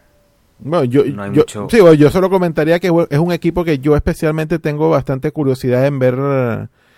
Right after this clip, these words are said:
Speaker 1: digamos, esta, esta nueva pareja, cómo, cómo se comporta, a ver si Baton empieza el campeonato con un poquito de más suerte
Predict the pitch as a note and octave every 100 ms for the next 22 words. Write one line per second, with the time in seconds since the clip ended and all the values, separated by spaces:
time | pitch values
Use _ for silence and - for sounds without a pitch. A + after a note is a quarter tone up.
0 | _ _ - A#2+ B2+ C#3+ C3+ C3+ - B2+
1 | C#3 C#3 C3+ C#3+ B2 A#2+ A#2+ C3+ B2+ B2+
2 | B2+ A#2+ A#2+ B2+ C3 C3+ B2 A2 C#3 D3
3 | D3 B2 A#2+ C3+ B2+ B2 A#2+ C#3 C3 B2+
4 | A#2 A2 G#2+ G2+ G2 E2+ D#2 - A#2 A2
5 | A#2 - C3+ C3 A#2+ B2 C3 B2 B2 C3+
6 | C3+ C3 A#2+ A#2+ - C3 A#2+ C3+ B2+ A#2+
7 | A2 G#2